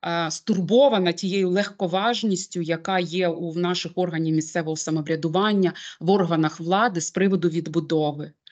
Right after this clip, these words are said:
Тобто, м, масштаб викликів, які нам потрібно подолати, він надзвичайний. І з тим рівнем зрілості взагалі в проектному управлінні, який у нас є на даний момент,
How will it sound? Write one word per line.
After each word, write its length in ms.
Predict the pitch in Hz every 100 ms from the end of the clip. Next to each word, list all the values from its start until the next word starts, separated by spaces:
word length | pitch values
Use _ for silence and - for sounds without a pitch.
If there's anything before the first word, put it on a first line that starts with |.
| - - - -
Тобто, 760 | 185 180 - 185 165 156 - _ -
м, 440 | 185 180 180 170 175 -
масштаб 600 | 226 214 - - 226 190 175
викликів, 580 | 185 330 349 320 247 202
які 200 | - 190
нам 180 | 180
потрібно 400 | 180 170 175 170
подолати, 480 | 170 170 165 156 165
він 360 | 156 180 220 214
надзвичайний. 1040 | 180 175 - 170 - 160 160 156 143 - - - - -
І 60 | 220
з 120 | -
тим 220 | 277 277
рівнем 400 | 247 254 220 196
зрілості 760 | - 196 262 392 320 - - 160
взагалі 680 | 165 175 180 190 202 226 180
в 80 |
проектному 600 | - 190 185 190 185 175
управлінні, 580 | 170 170 175 180 202 170
який 300 | 160 160 196
у 80 | 175
нас 240 | 170 160
є 160 | 175 202
на 120 | 170
даний 360 | 160 170 170 160
момент, 400 | 165 175 233